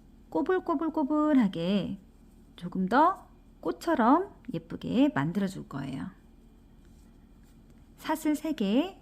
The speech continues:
하나, 둘, 셋.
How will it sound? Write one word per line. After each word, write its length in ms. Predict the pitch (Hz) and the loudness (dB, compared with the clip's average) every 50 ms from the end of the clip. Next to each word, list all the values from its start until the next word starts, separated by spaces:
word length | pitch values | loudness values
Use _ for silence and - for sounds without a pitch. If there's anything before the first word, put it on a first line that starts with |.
| - - - | -20 -20 -20
하나, 640 | - - - 196 190 180 185 196 233 277 320 359 370 - - - - - - - - - - - - - - - - - - - - | -18 -8 -6 -4 -2 0 2 4 4 4 4 2 0 -8 -20 -20 -20 -20 -20 -20 -20 -20 -20 -20 -20 -20 -20 -20 -20 -20 -20 -20 -20
둘, 580 | - - 196 180 180 180 202 247 302 349 359 370 - - - - - - - - - - - - - - - - - - - | -10 -6 -4 -2 0 2 2 2 2 2 -2 -8 -12 -20 -20 -20 -20 -20 -20 -20 -20 -20 -20 -20 -20 -20 -20 -20 -20 -20 -20
셋. 340 | - - - 214 165 - | -16 -6 -4 -4 -4 -4